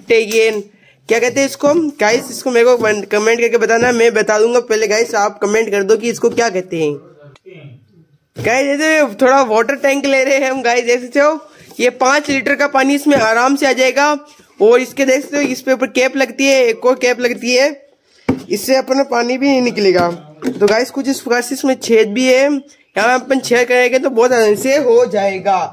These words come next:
तो guys, मैं आपको एक चीज और दिखाता हूँ। guys, आपको एक चीज की ये आवश्यकता होगी, क्योंकि ना ये आपको दस रुपये में market में मिल जाएगा। गाइस, मैंने सब सामान के साथ में ये लेके आया था, मैं इसका नाम भूल चुका हूँ। गाइस, ये नल में लगता है पानी के, यहाँ पे लगता है, और यहाँ पे नली लगानी होती है ना, जो यहाँ पे लगा सकते हैं बड़ी छोटी, ओके गाइस।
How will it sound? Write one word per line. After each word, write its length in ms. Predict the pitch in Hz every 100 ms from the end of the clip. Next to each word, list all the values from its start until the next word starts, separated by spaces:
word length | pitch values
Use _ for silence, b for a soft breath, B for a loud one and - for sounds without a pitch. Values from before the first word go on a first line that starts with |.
| B B B
तो 160 | 226 220
guys, 260 | 233 285 294
मैं 140 | 277
आपको 220 | 269 277
एक 140 | 269 277
चीज 260 | - 254
और 120 | 254 254
दिखाता 340 | 247 254 262
हूँ। 140 | 269 247
guys, 420 | 240 269 240 285 b b 196
आपको 280 | 214 -
एक 160 | 269 269
चीज 260 | - 262 262
की 240 | 262 277
ये 160 | 254 262
आवश्यकता 500 | 262 254 262 220 254
होगी, 280 | 254 254 262
क्योंकि 260 | 254 247
ना 160 | 269 285 - b b b
ये 80 | 202
आपको 260 | 240 254 262
दस 160 | 240 269
रुपये 160 | 269
में 140 | 277 247
market 340 | 226 226 247
में 60 | 269
मिल 100 | 247
जाएगा। 180 | 247 269
गाइस, 240 | 254 262
मैंने 240 | 254 247 277
सब 220 | 269 254
सामान 360 | 262 240 247 254
के 100 | 269
साथ 160 | 240
में 160 | 240 277
ये 80 | 254
लेके 220 | 240 240
आया 140 | 262
था, 160 | 247 277
मैं 120 | 254
इसका 180 | 247 254
नाम 240 | 247 220 247
भूल 180 | 233 214
चुका 220 | 240 240
हूँ। 220 | 269 269 B B B -
गाइस, 280 | 202 240
ये 80 | 277
नल 220 | 254 220 233
में 120 | 277
लगता 280 | 269 262 262
है 80 |
पानी 280 | 254 233 233
के, 120 | 220
यहाँ 560 | 277 294 294 _ - 208
पे 100 | 262
लगता 300 | 262 214 269
है, 100 | 285
और 140 | 269 254
यहाँ 220 | 240 233
पे 100 | 262
नली 220 | 214 220
लगानी 340 | 262 240 240 254
होती 200 | 233 254
है 80 |
ना, 120 | 269 269
जो 180 | 185 233
यहाँ 200 | 208 202
पे 200 | 202 247
लगा 280 | 220 180 226
सकते 320 | 214 160 196
हैं 160 | 226 214
बड़ी 200 | 190 202
छोटी, 300 | 190 165 170
ओके 240 | 170 226
गाइस। 280 | 233 269 277